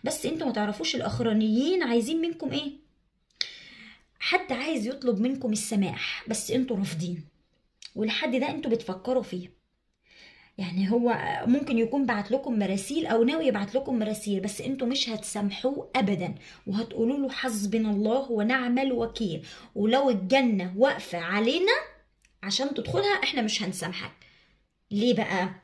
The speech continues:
لا اما الشخص ده كان السبب الرئيسي في اللي انتوا بتعانوا منه حاليا،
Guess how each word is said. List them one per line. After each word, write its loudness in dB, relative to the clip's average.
لا -2
اما 0
الشخص -4
ده -6
كان 2
السبب 0
الرئيسي -2
في -4
اللي 2
انتوا 0
بتعانوا -2
منه 4
حاليا، 0